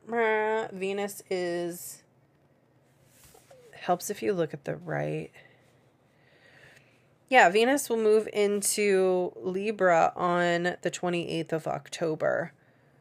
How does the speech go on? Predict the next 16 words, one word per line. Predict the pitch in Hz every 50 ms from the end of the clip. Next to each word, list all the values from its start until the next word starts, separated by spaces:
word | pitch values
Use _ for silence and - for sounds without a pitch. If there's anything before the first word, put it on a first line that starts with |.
| _ _ _ _ _ _ _ _ _ _ _ _ _ _ _ _ _ _ _ _ _ _ _ _ _ _ _ _ _ _ _ _ _ _ _ _ _ _ _ _ _ _ _ _ _ _ _ - - -
Right | 185 185 196 208 226 233 - -
as | 185 180 175 175 170 170 170 170 165 - - - - -
Mercury | 190 185 180 180 180 180 - 185 180 170 160
is | 156 156 -
retrograding | 160 160 - - 165 156 165 160 156 156 156
back | 147 - 151 139 143 143 -
into | 156 156 151 147 143 - 156 147
it. | 139 135 - - -
That's | 180 175 - - - -
right. | - - 64 64 - - _ _ _ _ _ _ _ _ _ - - - -
So | - - 254 240
what's | 240 240 233 -
happening | 262 285 294 294 - 240 226 208 190 185
is, | 190 190 185 180 - -
you | 220 208
know, | 196 185 180 175